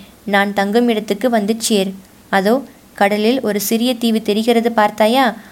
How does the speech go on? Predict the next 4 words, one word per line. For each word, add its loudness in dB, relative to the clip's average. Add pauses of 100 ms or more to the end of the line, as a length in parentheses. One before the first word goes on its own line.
(240)
அங்கேயுள்ள 2
மண்டபத்துக்கு -2
வா. 0 (2500)
குருவே, 2